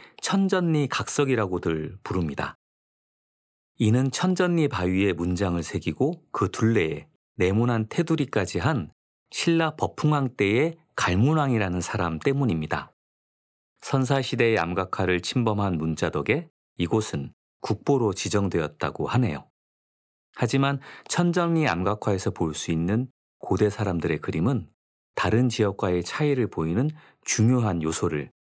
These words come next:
가지고 있는데요. 그것은 동심원과 함께 새겨진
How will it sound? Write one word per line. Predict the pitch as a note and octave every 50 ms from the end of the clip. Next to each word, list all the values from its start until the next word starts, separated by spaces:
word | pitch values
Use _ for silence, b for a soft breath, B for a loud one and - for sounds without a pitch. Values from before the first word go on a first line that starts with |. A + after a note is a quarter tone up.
| _ _
가지고 | - - E2 E2 - F#2 D#2+ - E2+
있는데요. | D2+ D2 D2+ D2+ C#2+ C2+ D#2 D#2 G2 C#3 D#3 - _ _ _ _ _ _ _ _ _ -
그것은 | - - G2 A2 A2 G#2+ - D#3 E3 D#3+ D#3 -
동심원과 | - G#2 G2+ G#2+ G#2+ - C#3+ C#3 B2+ A2+ G#2+ G2 G2
함께 | F2+ G#2+ A#2+ A2+ - G#2+
새겨진 | - - F#2 E2 E2 D#2 - C#3+ B2+ F#2+ - -